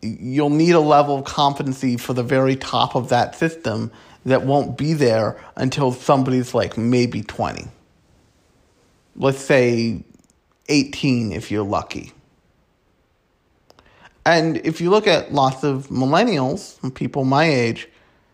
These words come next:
that's largely what happened to us. We, we burned the fuck out.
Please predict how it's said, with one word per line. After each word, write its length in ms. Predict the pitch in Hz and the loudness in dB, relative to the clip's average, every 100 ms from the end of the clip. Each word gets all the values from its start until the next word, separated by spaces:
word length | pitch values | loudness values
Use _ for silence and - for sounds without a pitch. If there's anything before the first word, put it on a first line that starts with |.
| _ _ | _ _
that's 180 | 180 180 | -4 2
largely 440 | 185 220 214 220 | 4 4 2 -2
what 160 | 180 139 | -2 -2
happened 460 | 139 147 165 131 | 0 0 0 -4
to 120 | - - | -6 -8
us. 260 | - - | -8 -8
We, 200 | 123 123 - - | -4 -4 -4 -8
we 80 | 139 | -8
burned 400 | 135 143 175 190 | 0 2 2 0
the 100 | 131 | -4
fuck 320 | - 127 123 | -2 -4 0
out. 380 | 131 143 - | 2 2 0